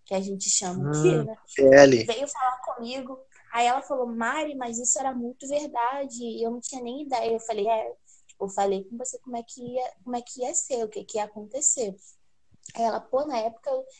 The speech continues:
Speaker 1: eu não levei muito o que você falou em consideração, não." Eu falei, "É, mas deveria ter levado, né, minha querida? Porque a gente fala o que a gente tá vendo, sabe?" Era,
Speaker 2: Uhum.
Speaker 1: e eu ap-, aprendi a projetar as coisas de médio e longo prazo. Eu não lembro se foi uma conversa que eu tive com você,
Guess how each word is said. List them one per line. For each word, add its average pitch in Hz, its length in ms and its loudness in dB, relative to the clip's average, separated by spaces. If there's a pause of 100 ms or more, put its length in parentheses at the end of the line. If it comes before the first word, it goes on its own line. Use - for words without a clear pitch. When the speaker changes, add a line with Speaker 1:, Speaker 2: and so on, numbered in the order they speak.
(100)
Speaker 1:
eu 254 80 -8
não 262 100 -6
levei 262 220 -2
muito 254 200 -8
o - 40 -20
que 277 60 -12
você 285 200 0
falou 269 240 -6
em 269 120 -10
consideração, 269 680 -4
não." 302 100 -10
Eu 269 60 -12
falei, 202 240 -4
"É, 190 140 0
mas 202 220 -8
deveria 208 420 -2
ter 214 140 -10
levado, 214 500 -4
né, 208 140 -8
minha 180 160 -8
querida? 160 260 -18 (380)
Porque 131 180 -2
a - 60 -6
gente 196 260 -6
fala 214 500 -4
o 262 40 -8
que 302 100 -4
a 285 40 -2
gente 269 280 -8
tá 330 140 -12 (260)
vendo, 202 340 -6 (240)
sabe?" 214 380 -4
Era, 202 240 0
Speaker 2:
Uhum. 131 140 0
Speaker 1:
e 233 200 -4
eu 233 140 2
ap-, - 300 -6
aprendi 262 500 -4
a 339 60 2
projetar 254 500 -4
as 226 80 -8
coisas 220 320 -4
de 226 100 -6
médio 214 340 -6
e 220 40 0
longo 220 220 -6
prazo. 190 360 -4
Eu 202 80 -6
não 262 100 -10
lembro 349 300 -4
se 240 200 -2
foi 233 180 -8
uma 233 160 -6
conversa 214 400 -6
que - 80 -14
eu 214 60 -14
tive 208 240 -8
com 202 160 -10
você, 233 520 -4